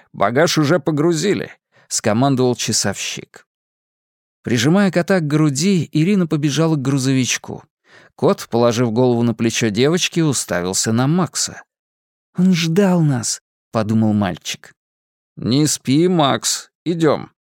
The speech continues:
позвал его отец, направляясь к машинам под руку с матерью.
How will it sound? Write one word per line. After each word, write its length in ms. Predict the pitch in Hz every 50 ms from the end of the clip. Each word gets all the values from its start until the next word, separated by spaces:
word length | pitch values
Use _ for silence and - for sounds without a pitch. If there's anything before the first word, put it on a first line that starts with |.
| _ -
позвал 380 | - 107 101 104 117 113 113
его 220 | 110 110 107 104 101
отец, 460 | 92 87 - - 135 151 151 - - - - - - - -
направляясь 600 | - 95 - 113 113 104 110 123 135 131 - -
к 60 | -
машинам 480 | 110 101 95 - - 131 131 123 117
под 220 | - - 120 117 113
руку 240 | 117 107 - 113 110
с 120 | - -
матерью. 540 | 113 101 90 - - - - - - -